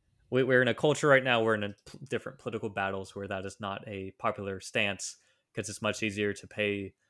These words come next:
some weird dude to go on a college campus with a camera and ask weird gotcha questions to clearly uncomfortable undergrads on, uh, the, uh,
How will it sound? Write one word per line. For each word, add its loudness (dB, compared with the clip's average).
some -2
weird 0
dude -2
to -6
go 2
on -4
a -8
college -2
campus 0
with -10
a -4
camera 0
and -8
ask -4
weird -4
gotcha -2
questions -8
to -8
clearly 8
uncomfortable 2
undergrads 2
on, -8
uh, -12
the, -8
uh, -10